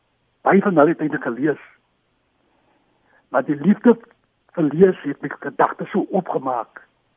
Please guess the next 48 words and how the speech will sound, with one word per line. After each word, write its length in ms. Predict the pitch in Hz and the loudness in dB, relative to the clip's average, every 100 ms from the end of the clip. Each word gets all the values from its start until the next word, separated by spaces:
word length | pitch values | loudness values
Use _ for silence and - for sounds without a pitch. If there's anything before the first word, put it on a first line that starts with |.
| _ _ _ _ _ _ _ | _ _ _ _ _ _ _
Verstaan? 400 | - - 127 127 | -20 -10 -8 -8
Nou, 160 | 127 117 | -10 -14
ek 120 | - - | -10 -8
het 80 | |
nog 160 | 143 - | -4 -4
gebore 360 | 127 120 143 147 | -4 0 2 2
nou 220 | 135 135 | -4 -8
in, 200 | - 120 - - - - | -12 -16 -18 -20 -20 -14
in 60 | |
die 80 | 123 | -10
apartheidjare. 920 | 117 180 170 - 135 110 104 101 104 - _ _ _ _ _ _ _ | -4 2 2 0 -6 -6 -6 -6 -10 -18 _ _ _ _ _ _ _
En 160 | 131 - | -16 -12
vir 100 | 123 | -8
my 200 | 120 160 | 0 0
was 140 | 147 | 0
apartheid 480 | 156 - 147 143 156 | -6 -2 -2 -2 -8
dus 140 | 139 - | -12 -12
nog 220 | 123 104 | -14 -10
normaal. 560 | 123 107 117 131 - _ _ _ _ _ _ _ _ _ _ _ _ | -10 -2 0 0 -2 _ _ _ _ _ _ _ _ _ _ _ _
Want 280 | 110 110 - _ _ _ _ _ _ | -10 -10 -16 _ _ _ _ _ _
so 120 | - 170 | 0 0
het 140 | 151 | 0
ek 100 | - | -4
gebore 440 | 117 123 143 147 | -4 -2 0 2
geraak, 340 | 147 143 139 127 | 0 0 -2 -2
my, 140 | 120 110 - | -10 -12 -16
my 140 | 117 | -10
ma 240 | 110 127 | 0 2
en 60 | 139 | 2
my 80 | 135 | -2
pa 140 | - | -4
het 160 | 143 - | -4 -4
al 120 | 147 | -6
die 100 | 135 | -6
wette 280 | 123 131 147 | -10 -6 -6
geken. 500 | 143 - 139 135 123 _ _ _ _ - | -6 -8 -10 -10 -14 _ _ _ _ -18
Sy 80 | 117 | -14
moet 160 | 117 | -12
nie 140 | 120 117 | -10 -4
dit 180 | 147 | -4
doen 160 | 139 139 | -4 -8
nie, 180 | 131 131 | -8 -10
sy 120 | 120 | -10
moet 100 | 107 | -14
nie 280 | 107 - 135 | -10 -2 0
dit 120 | 139 | 0
doen 140 | 127 | -4
nie, 220 | 131 131 | -6 -8